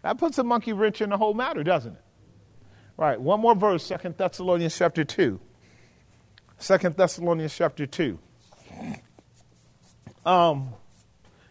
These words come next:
this is where I wanna give you a warning. In Second Thessalonians chapter two, this is the warning passage, because this is the same construction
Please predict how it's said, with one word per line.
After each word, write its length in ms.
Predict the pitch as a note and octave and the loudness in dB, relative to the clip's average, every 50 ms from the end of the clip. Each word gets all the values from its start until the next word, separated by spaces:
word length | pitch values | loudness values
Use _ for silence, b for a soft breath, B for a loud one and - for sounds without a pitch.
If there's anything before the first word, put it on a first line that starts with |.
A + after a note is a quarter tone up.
| b b | b b
this 180 | F3 G3+ G3 A3+ | 4 4 4 4
is 60 | A#3+ | -2
where 180 | G#3 A#3 A#3 | 2 6 6
I 40 | G#3+ | 6
wanna 220 | G#3 G#3+ G3 F#3 F3 | 6 6 2 0 0
give 240 | D3 E3+ F#3+ E3+ | 0 -2 -2 0
you 120 | F#3 F3+ D#3+ | 2 2 2
a 20 | |
warning. 680 | D3+ C#3+ D3 F3 G3+ G3+ F#3+ F3+ D3+ B2 F#2 E2 C#2+ - - _ - _ _ _ _ _ _ _ _ _ _ _ _ _ _ _ _ _ _ _ _ _ _ _ - _ _ - - | 2 0 -2 0 2 2 2 2 0 -4 -10 -12 -16 -20 -20 _ -20 _ _ _ _ _ _ _ _ _ _ _ _ _ _ _ _ _ _ _ _ _ _ _ -20 _ _ -8 -6
In 100 | D3+ C#3+ | -6 -4
Second 380 | - - G3 F3 - F3+ - | 2 4 4 4 4 0 4
Thessalonians 580 | - G3+ E3+ - - F#3 F3+ F3 E3+ D#3 C#3+ - | 6 4 4 4 0 -4 -2 -2 -2 -4 -4 -2
chapter 260 | - D#3+ C3+ C#3 C#3 | -2 -2 -2 -4 -8
two, 140 | - E3 D3 | -2 -2 0
this 240 | C3+ E3 E3 - - | 0 0 -2 -2 -4
is 60 | D#3+ | -2
the 80 | D#3 | -2
warning 420 | C#3 C3 D3+ D#3+ D#3+ D#3 D3 C3+ A#2+ | -2 0 2 2 2 2 0 -2 -4
passage, 560 | - C#3 A#2+ F#2+ - - - - _ - _ b b b b b b b b | -2 -2 -2 -2 -4 -10 -20 -20 _ -20 _ b b b b b b b b
because 320 | D3+ D3 - D#3+ D3 C3+ | -4 2 2 2 2 2
this 180 | E3+ E3+ C#3 E3+ | -2 -4 -2 -4
is 140 | E3+ D3+ | -4 -4
the 60 | D3+ C3+ | -4 -8
same 300 | - - F#3+ G3+ G#3 F#3+ | -6 -4 -4 -4 -4 -6
construction 840 | - - D#3+ - - - F3+ F#3 F3+ - - - B2+ A#2+ B2 A#2 | -8 -10 -10 -10 -10 -6 -4 -4 -4 -4 -8 -14 -14 -14 -14 -14